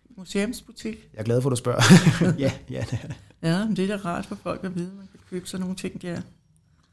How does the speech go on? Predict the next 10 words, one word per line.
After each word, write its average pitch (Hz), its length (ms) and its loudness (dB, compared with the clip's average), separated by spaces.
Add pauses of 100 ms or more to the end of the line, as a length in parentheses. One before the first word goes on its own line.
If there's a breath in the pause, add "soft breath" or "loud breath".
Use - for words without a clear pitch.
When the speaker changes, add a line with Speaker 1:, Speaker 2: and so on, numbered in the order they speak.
(200)
Speaker 2:
Ja, 135 260 6
det 120 80 6
er 120 60 6
jo 135 100 10
også 135 160 8
vigtigt 143 280 2
for 117 100 2
os, 123 220 2
at 113 280 -2 (920)
på, 110 80 -20